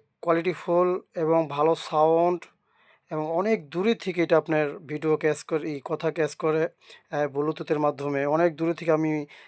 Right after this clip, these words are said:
আহ, নিজে বাজিয়েছি, তাই প্রমাণিত একটি মাইক্রোফোন, খুব চমৎকার একটি মাইক্রোফোন এটা Capson কোম্পানির।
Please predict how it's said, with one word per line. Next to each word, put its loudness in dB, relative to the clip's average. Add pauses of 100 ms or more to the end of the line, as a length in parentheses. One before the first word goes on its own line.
(140)
আহ, -8
নিজে 0
বাজিয়েছি, 0
তাই 2 (380)
প্রমাণিত 0
একটি -2 (240)
মাইক্রোফোন, -4 (380)
খুব -10 (120)
চমৎকার 2
একটি -2
মাইক্রোফোন -4 (680)
এটা -4 (760)
Capson -4
কোম্পানির। -2